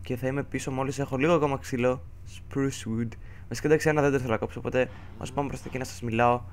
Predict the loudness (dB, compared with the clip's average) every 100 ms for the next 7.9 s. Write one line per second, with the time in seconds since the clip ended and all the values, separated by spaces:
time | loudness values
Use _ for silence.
0 | -14 -14 -14 -14 -14 -14 -8 -2 0 0
1 | 0 -2 -4 -6 -2 0 2 0 0 -2
2 | -4 -14 -16 -16 -16 -16 -16 -2 0 2
3 | 2 0 0 4 4 4 -2 -2 0 0
4 | 0 0 0 -4 -10 -14 -14 -12 -8 -8
5 | -8 -10 -8 -8 -4 -2 -2 -6 -14 -14
6 | -16 -16 -12 -8 -4 -6 -8 -12 -12 -6
7 | -6 -6 -6 -6 -6 -4 -4 -4